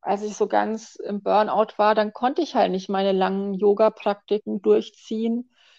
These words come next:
die auf Ausdauer und Kraft gingen, sondern nein, ich, ich musste dann wirklich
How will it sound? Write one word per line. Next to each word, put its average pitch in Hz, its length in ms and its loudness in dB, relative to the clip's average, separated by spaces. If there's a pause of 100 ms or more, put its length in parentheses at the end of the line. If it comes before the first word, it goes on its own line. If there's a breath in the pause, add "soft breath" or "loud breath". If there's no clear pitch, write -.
(180 soft breath)
die 220 180 0
auf 202 240 4
Ausdauer 220 680 4
und 202 160 -4
Kraft - 420 -2
gingen, 240 200 -4
sondern 220 280 0
nein, 208 340 2
ich, - 320 -12 (140)
ich - 440 -12 (600)
musste 226 560 -2
dann 220 560 0 (160)
wirklich 214 600 -2